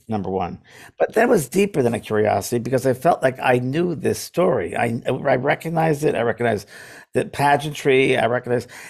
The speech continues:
Hitler. I rec-, I just knew, uh, anything that came on, any books. I've read so many books on it, any magazines in my day when I,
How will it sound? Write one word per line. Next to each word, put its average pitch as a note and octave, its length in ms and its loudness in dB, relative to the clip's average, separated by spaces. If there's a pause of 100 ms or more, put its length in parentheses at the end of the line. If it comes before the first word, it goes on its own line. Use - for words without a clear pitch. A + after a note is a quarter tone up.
(120)
Hitler. D3+ 400 0
I D3 40 4
rec-, D3 160 2
I D#3 160 2
just C#3 220 -4
knew, D#3 360 0
uh, - 220 -4 (340)
anything G#3 360 2
that F3+ 100 2
came D3 260 2
on, B2+ 80 4
any A#2 120 2
books. C#3 320 -2
I've A#2 160 0
read A2 100 0
so - 160 0
many A2 140 0
books - 320 -2
on C#3+ 160 4
it, D3 100 2
any A2+ 140 -2
magazines A#2 580 -2
in C#3 240 -6
my C3 140 2
day C3 240 4
when C3 120 2
I, B2+ 40 0